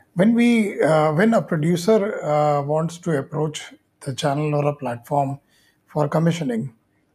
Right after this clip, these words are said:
you know, what is it that the channel's expectation from the producer? What kind of material the channel expects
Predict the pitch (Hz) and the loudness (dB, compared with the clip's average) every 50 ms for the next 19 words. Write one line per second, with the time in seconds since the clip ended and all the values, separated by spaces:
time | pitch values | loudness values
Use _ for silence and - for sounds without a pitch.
0 | _ _ - - - - - - _ _ _ _ _ _ _ _ - 151 170 214 | _ _ -14 -12 -12 -12 -12 -18 _ _ _ _ _ _ _ _ -6 -2 0 0
1 | 220 247 247 202 226 240 226 - - - _ - 151 147 165 175 170 170 170 170 | 2 2 2 2 2 0 0 -4 -12 -14 _ -4 0 2 2 2 4 2 0 0
2 | - 160 151 156 180 185 165 - 147 110 - - - 175 170 170 165 156 139 - | 0 -2 0 0 0 -2 -2 -4 -6 -8 -6 -4 -4 -4 -2 -2 -6 -6 -4 -4
3 | 180 180 - - 165 156 139 147 143 - 135 123 123 120 - - 160 147 143 175 | -4 -6 -4 -4 -6 -4 -4 -4 -4 -4 -6 -4 -4 -6 -4 -6 -6 -2 0 0
4 | 190 180 - 196 190 190 190 165 175 147 127 127 175 185 185 196 208 170 151 143 | 0 0 -2 -2 0 0 -2 -2 -2 -4 -2 0 2 2 4 4 2 2 2 -2
5 | 151 147 - 160 147 143 160 175 180 - - - - - - - 170 - - - | -4 -4 -4 -4 -2 -2 -2 -4 -6 -10 -14 -14 -14 -12 -4 -4 -4 -4 -4 -10
6 | - - | -14 -16